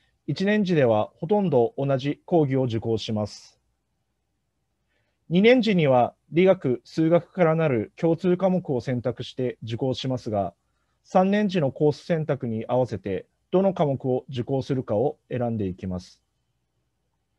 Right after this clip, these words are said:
そして、二年生の終わりにコース選択を行い、三年次からは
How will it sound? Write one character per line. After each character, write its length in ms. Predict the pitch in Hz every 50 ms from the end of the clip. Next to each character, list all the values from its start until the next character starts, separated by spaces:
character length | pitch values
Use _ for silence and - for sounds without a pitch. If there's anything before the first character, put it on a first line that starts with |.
| _ _ _ _ _ _
そ 120 | - 175
し 120 | 165 -
て、 260 | - 185 175 170 - _ -
二 140 | 160 170 202
年 160 | 226 240 247
生 160 | - 220 196
の 100 | 170 147
終 60 | 139 139
わ 80 | 135
り 80 | 135 127
に 240 | 135 135 135 - _ _
コ 160 | - - 175
ー 40 | 170
ス 100 | 170 -
選 200 | - 190 185 180
択 300 | 175 160 135 - 147 123
を 100 | 117 113
行 120 | 110 - 117 113 110
い、 200 | 107 110 - - _ _ _
三 300 | _ - 190 175 175 180
年 180 | 185 196 196
次 120 | 185 165 -
か 100 | - 135
ら 100 | 120 113
は 260 | 107 107 101 98 -